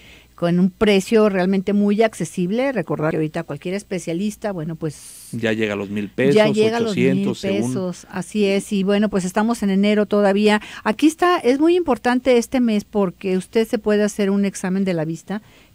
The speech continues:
Speaker 1: que sí se recomienda, así como
Speaker 2: Así
Speaker 1: recomendamos
Speaker 2: es.
Speaker 1: la autoexploración mamaria cada mes en las mujeres, como en los hombres a partir de los cuarenta hacerse su chequeo de la próstata. Aquí,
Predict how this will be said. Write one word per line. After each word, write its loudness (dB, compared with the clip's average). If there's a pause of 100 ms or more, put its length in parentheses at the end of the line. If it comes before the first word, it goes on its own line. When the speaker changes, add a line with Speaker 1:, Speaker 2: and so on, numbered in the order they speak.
Speaker 1:
que -2
sí -6
se -2
recomienda, -2
así -8
como -2
Speaker 2:
Así 0
Speaker 1:
recomendamos -4
Speaker 2:
es. -2
Speaker 1:
la 0
autoexploración -6
mamaria -2
cada -4
mes -6
en -10
las -10
mujeres, -6 (300)
como 0
en 4
los 0
hombres -2
a 0
partir -4
de -2
los -2
cuarenta -2
hacerse -8
su -16
chequeo -10
de -8
la -8
próstata. -6 (280)
Aquí, 0